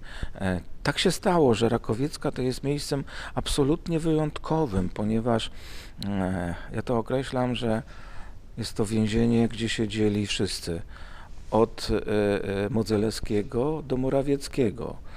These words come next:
E, przedstawiciele różnych op-, opcji politycznych.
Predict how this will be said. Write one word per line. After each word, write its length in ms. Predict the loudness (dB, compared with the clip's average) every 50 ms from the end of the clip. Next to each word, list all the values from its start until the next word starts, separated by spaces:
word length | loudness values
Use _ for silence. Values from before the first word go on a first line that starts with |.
| -10 -10 -10 -12 -12 -10 -6
E, 580 | -2 0 0 2 2 2 2 0 0 -2 -4 -4
przedstawiciele 760 | -2 -2 -2 -2 0 0 0 0 0 -2 -2 0 2 2 2
różnych 420 | 2 2 2 0 0 -2 -2 0 0
op-, 200 | -2 -2 -2 0
opcji 400 | 2 2 2 0 -2 -4 -6 -6
politycznych. 1000 | -6 -6 -6 -6 -6 -8 -8 -8 -8 -8 -8 -8 -10 -10 -8 -8 -10 -10 -10 -10